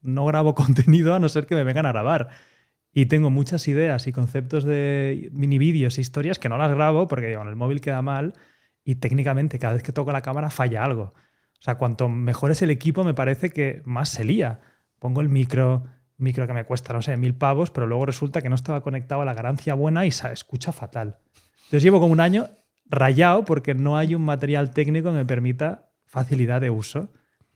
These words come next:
Y me hablaron de esta cámara, o sea, Carles me dijo, "Oye, píllate esta cámara, que lo tiene todo", y de verdad que parece que esté hecha para creadores de contenido. O sea, tiene todas las pijadas que te puedas pensar para no tener que ob-,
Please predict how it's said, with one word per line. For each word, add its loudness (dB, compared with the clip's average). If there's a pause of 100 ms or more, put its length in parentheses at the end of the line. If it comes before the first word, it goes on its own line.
(320)
Y 4
me 2
hablaron 2
de 0
esta -2
cámara, -2
o -6
sea, -12
Carles 0
me -6
dijo, -6
"Oye, -4 (280)
píllate -6
esta -10
cámara, -6 (640)
que -6
lo -6
tiene -2
todo", -2
y -2
de 2
verdad -2
que -2
parece 0
que -6
esté -4
hecha -8
para -4
creadores -4
de -4
contenido. -6 (220)
O -20
sea, -8
tiene -4
todas -8
las -4
pijadas -4
que -4
te -8
puedas -4 (400)
pensar -2 (440)
para -2
no 2
tener 2
que 2
ob-, 0